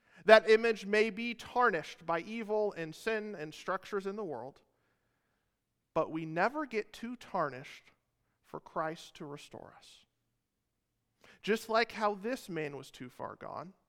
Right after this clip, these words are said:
was not too far gone, no one in this world is too far gone. None of us, none of our enemies, none of us are outside the reach of Christ.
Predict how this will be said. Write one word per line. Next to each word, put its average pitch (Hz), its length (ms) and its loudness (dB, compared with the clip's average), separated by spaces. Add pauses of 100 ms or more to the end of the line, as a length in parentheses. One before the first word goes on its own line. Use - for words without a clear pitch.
was 156 160 -6
not 165 460 0 (180)
too 131 180 -14
far 120 260 -8
gone, 120 360 -14 (680)
no 190 240 6
one 233 200 6
in 202 240 2
this 202 300 2
world 165 560 -2 (500)
is 160 200 -10
too 185 240 -8
far 147 260 -4
gone. 135 280 -12 (1000)
None 196 280 4
of 131 160 -2
us, - 420 -18 (540)
none 147 280 -4
of 208 100 -4
our 208 180 2
enemies, 185 760 -6 (560)
none 170 380 -2
of 123 180 -6
us - 420 -14 (400)
are 147 160 -2
outside 143 720 -4
the 147 100 -8
reach 135 380 -14
of - 120 -20
Christ. - 560 -20